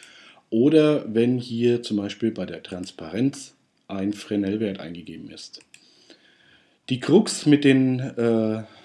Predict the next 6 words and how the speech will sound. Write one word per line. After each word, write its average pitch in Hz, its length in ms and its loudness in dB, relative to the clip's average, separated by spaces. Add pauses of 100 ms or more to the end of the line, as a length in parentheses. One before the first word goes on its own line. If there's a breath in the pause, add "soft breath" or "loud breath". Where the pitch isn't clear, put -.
(220 loud breath)
ram-Shadern 160 600 2
ist 123 220 -4
die, 196 240 6 (260)
dass - 380 -4 (120)
zuerst, - 720 0
äh, 143 600 6